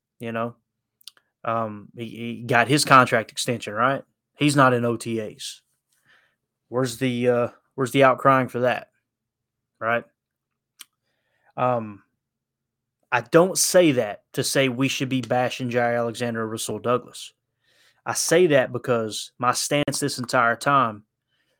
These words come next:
has been the same and will always be the same. These are voluntary workouts. Voluntary. Okay?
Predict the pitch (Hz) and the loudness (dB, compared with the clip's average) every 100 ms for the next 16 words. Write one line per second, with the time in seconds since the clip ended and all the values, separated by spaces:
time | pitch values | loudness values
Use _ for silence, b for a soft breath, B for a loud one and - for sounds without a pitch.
0 | _ - 120 110 131 127 120 120 120 - | _ -6 -6 -2 0 0 0 -4 -6 -2
1 | 139 135 135 127 123 120 143 156 139 123 | 0 0 0 -2 -4 -2 2 4 4 0
2 | 107 120 110 - 104 87 _ _ _ _ | -2 -8 -6 -6 -8 -12 _ _ _ _
3 | _ _ _ _ - 127 147 139 135 120 | _ _ _ _ -8 -2 0 4 4 4
4 | 120 135 156 160 151 - 147 147 147 135 | 2 4 6 4 0 -2 -2 0 -2 -4
5 | 117 143 143 113 - - - - _ _ | -2 -4 -4 -8 -12 -14 -14 -16 _ _
6 | _ _ _ _ 117 127 139 143 123 - | _ _ _ _ -6 2 2 2 -2 -6
7 | 104 - _ _ _ _ _ _ _ _ | -10 -12 _ _ _ _ _ _ _ _
8 | _ _ _ - 120 | _ _ _ -6 -6